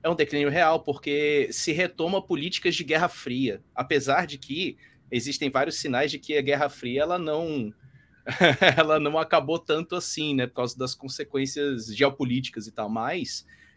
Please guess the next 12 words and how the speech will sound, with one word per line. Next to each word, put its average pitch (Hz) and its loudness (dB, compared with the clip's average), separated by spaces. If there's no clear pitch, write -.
é 120 4
um 131 4
retorno 165 0
de 165 -8
políticas 135 -4
de 120 -6
Guerra 113 -4
Fria, 104 -8
né? 113 0
Você 120 -4
tem 127 -2
uma, 143 2